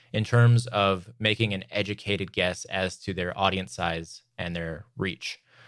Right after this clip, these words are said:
So here's my list of things that you can use to get a sense of this.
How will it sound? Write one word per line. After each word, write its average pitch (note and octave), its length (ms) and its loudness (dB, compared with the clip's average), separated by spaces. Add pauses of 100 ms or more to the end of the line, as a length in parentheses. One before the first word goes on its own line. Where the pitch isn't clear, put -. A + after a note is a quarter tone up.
(140)
So - 140 -2
here's C3+ 240 4
my B2+ 100 4
list G#2 280 2
of F#2+ 60 -14
things F#2+ 260 -4
that F#2 60 -8
you F2+ 100 -8
can G2 120 -4
use F2+ 320 -2
to F#2+ 140 -4
get F#2+ 240 -4
a F2+ 40 -6
sense F2 340 -8
of E2+ 100 -10
this. - 380 -14